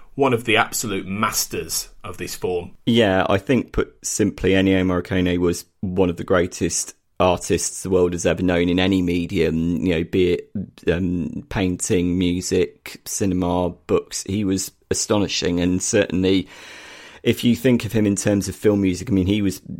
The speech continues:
Speaker 2: he's, I mean, he's, he's up there with, um, Bach, Beethoven, Mahler,
Speaker 1: <clears throat>
Speaker 2: Brahms,
Speaker 1: Mm.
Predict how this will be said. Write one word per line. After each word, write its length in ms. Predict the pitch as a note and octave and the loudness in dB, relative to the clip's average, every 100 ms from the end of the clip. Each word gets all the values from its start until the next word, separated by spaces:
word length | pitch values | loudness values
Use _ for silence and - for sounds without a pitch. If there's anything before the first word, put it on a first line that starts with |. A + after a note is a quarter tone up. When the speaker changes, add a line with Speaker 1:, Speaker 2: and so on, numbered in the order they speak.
| - - - - | -14 -18 -18 -8
Speaker 2:
he's, 520 | G2 G#2 A#2+ C#3+ C#3 | -4 0 2 2 4
I 120 | C#3+ | 4
mean, 180 | D#3+ C#3 | 6 6
he's, 240 | C#3 C3 | 4 2
he's 320 | A#2+ C#3+ C#3+ A#2+ | 2 2 4 2
up 160 | - | 2
there 260 | F#2 E2+ F2+ | 0 2 2
with, 340 | F2 F2 - | 2 0 0
um, 340 | F2+ F2+ F2+ - | 0 2 0 -2
Bach, 520 | - F#2+ E2 - - - - F2+ F2 - G2 - - | 0 2 2 0 -10 -20 -10 -8 -8 -10 -10 -6 0
Beethoven, 760 | F2+ - F2 F2 E2+ F2+ F2 | 0 2 2 2 2 0 2
Mahler, 600 | F2 E2+ E2+ F2 E2 E2+ | 2 4 4 4 4 4
Speaker 1:
<clears throat> 100 | - | 0
Speaker 2:
Brahms, 840 | - - F2 E2+ E2+ E2+ D#2+ G2+ F#2+ | -4 0 2 4 2 0 0 -2 -2
Speaker 1:
Mm. 100 | - | -4